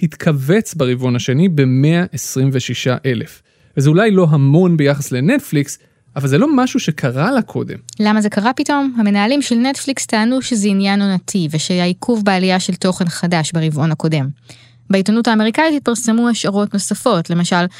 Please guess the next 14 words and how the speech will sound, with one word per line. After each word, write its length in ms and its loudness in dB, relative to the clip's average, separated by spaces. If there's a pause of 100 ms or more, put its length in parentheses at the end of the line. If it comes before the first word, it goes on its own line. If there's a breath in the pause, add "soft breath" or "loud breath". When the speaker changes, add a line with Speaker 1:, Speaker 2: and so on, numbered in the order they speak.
(160 loud breath)
Speaker 2:
שמנויים 400 2
ברחו 300 0
ל-H 360 0
B 40 0
O 220 2
עם 80 2
עליית 340 0
העונה 240 2
השמינית 440 0
של 100 0
משחקי 440 -4
הכס 420 -2
בתחילת 460 -4
מאי, 240 0